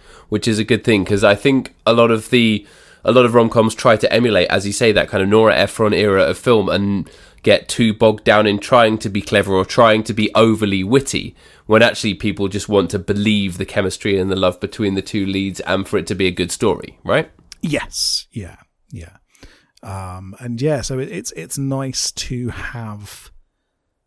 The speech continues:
Speaker 2: um, it, it, it's nice to, it's nice to have this as something a little bit, um, a little bit more of a th-,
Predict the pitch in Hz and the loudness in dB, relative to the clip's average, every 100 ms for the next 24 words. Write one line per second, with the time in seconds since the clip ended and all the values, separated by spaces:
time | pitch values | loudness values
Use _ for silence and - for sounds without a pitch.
0 | _ _ - 117 110 107 107 107 107 107 | _ _ -14 -12 -10 -10 -12 -14 -14 -16
1 | _ _ _ _ _ _ _ _ _ - | _ _ _ _ _ _ _ _ _ -18
2 | - 170 - - - 185 - 170 180 185 | -10 -10 -6 -8 -8 -12 -6 -4 -2 -4
3 | - 147 143 151 175 156 139 147 127 147 | -2 -2 -2 -6 -6 -6 -4 -6 -4 -4
4 | - - - - - _ 120 - 113 113 | -4 -6 -6 -8 -16 _ -10 -8 -10 -12
5 | - 113 110 110 110 110 113 _ _ _ | -12 -12 -10 -12 -10 -10 -10 _ _ _
6 | _ 107 104 98 101 104 104 101 104 _ | _ -14 -12 -14 -14 -14 -14 -16 -20 _
7 | _ _ _ - 143 175 160 156 156 143 | _ _ _ -14 -10 -6 -4 -2 -2 -2
8 | 131 - | -4 -10